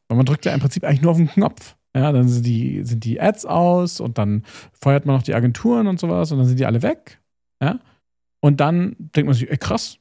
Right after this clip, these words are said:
passiert ja gar nichts.“ Ja, natürlich nicht. Weil je länger der, der, die User Journey ist, passiert natürlich nichts, weil die Leute, die in der User Journey schon angefangen haben, die beenden ja ihre User Journey noch.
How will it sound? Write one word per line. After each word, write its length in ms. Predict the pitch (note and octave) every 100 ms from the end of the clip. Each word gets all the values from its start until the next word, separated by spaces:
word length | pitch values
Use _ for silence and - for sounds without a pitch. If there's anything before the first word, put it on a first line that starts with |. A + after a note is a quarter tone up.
| -
passiert 200 | B2 -
ja 60 |
gar 120 | D3+ G2+
nichts.“ 260 | - - _ _ _
Ja, 60 | F3
natürlich 220 | F3+ G3
nicht. 240 | A#2+ - _ _ _ _
Weil 320 | C3+ C#3+ D3 - _ _ _ _
je 180 | - C3
länger 280 | C3 F3 A3+
der, 100 | D#3
der, 420 | B2+ - C#3+ B2+
die 160 | A#2+ B2+
User 180 | F#3 C#3+
Journey 360 | E3+ D#4+ E3+
ist, 340 | C#3+ - - - _ _ _ _ _ -
passiert 240 | C#3 C4
natürlich 220 | C3 A2+
nichts, 120 | G#2+
weil 100 | -
die 80 | B2+
Leute, 200 | F#3 F#3+
die 60 | E3
in 60 |
der 100 | C#3+
User 200 | C3+ E3
Journey 220 | D3 D3+ C#3
schon 160 | -
angefangen 320 | B3 - B2
haben, 180 | A#2+ A#2
die 80 | C3
beenden 280 | B2 A#3 G3+
ja 100 | A#2+
ihre 160 | A2+
User 300 | A#2 A#2 A#2
Journey 260 | A2+ A2+ G#2+
noch. 240 | G2+ -